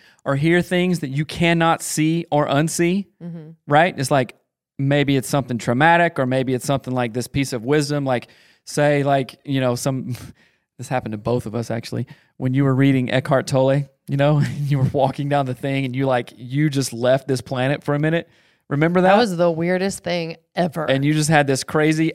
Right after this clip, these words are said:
Speaker 1: out, you're like,
Speaker 2: Yeah, I was
Speaker 1: "Okay."
Speaker 2: like, "I don't wanna do that again."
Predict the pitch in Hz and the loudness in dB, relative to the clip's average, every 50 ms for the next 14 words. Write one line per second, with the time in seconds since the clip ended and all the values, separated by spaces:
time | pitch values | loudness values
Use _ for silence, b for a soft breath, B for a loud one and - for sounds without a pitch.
0 | - - 123 135 143 147 - - 143 131 131 131 127 202 190 180 - - 143 175 | -2 0 2 4 4 2 0 -2 -10 -8 -4 0 2 4 4 4 4 4 4 4
1 | 202 202 208 190 180 262 294 339 339 339 381 320 320 311 302 285 294 285 302 294 | 6 4 4 6 6 4 4 4 2 2 0 0 0 0 0 -2 -2 0 0 0
2 | 269 330 | 0 -2